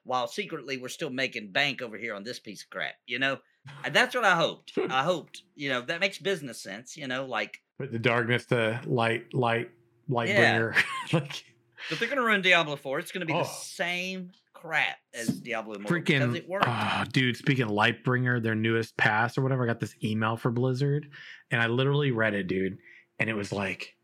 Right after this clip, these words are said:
Speaker 2: "Come get into this season." And it was literally all, like, Paladin, Lightbringer related stuff. And I saw that and I was like, "Fuck you guys. Fuck you."
Speaker 1: Mm.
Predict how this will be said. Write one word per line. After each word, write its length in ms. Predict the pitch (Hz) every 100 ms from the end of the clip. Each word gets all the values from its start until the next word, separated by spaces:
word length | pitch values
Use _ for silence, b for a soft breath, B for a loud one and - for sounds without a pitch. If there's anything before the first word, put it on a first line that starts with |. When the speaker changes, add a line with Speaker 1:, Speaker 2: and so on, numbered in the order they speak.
| _ _ _ _ _ _ _ _ _ _ -
Speaker 2:
"Come 380 | - 160 151 120
get 160 | - 127
into 160 | 139 135
this 160 | 139
season." 340 | - 160 143 107
And 100 | 104
it 60 |
was 140 | 110 107
literally 380 | 113 113 120
all, 260 | 120 101 104
like, 200 | 104 101
Paladin, 480 | - 104 101 101 98
Lightbringer 480 | 92 92 104 101 104
related 260 | 104 104
stuff. 320 | - 120 123 127
And 100 | 101
I 40 |
saw 260 | 98 107 117
that 120 | 131
and 80 | 113
I 40 |
was 80 | 101
like, 180 | 98 - B B
"Fuck 600 | - - - - - -
you 60 | -
guys. 480 | - - - - - B B _ _ -
Fuck 320 | 202 - -
you." 300 | 160 170 175
Speaker 1:
Mm. 160 | 180